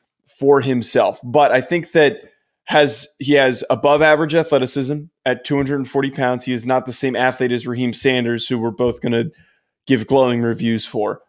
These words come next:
but enough of a good athlete that it, it helps him be, um,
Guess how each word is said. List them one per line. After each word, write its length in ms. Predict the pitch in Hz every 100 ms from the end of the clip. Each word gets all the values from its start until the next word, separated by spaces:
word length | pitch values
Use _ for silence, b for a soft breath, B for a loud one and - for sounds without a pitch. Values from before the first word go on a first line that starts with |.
| -
but 100 | 143
enough 260 | 143 175 226
of 140 | 226
a 60 | 220
good 160 | 196
athlete 500 | 147 139 - 143 117
that 260 | 135 123 -
it, 200 | 127 120 - -
it 120 | 127
helps 360 | 131 123 - -
him 220 | 143 117
be, 460 | 135 131 123 113 - b b b -
um, 460 | 120 117 113 107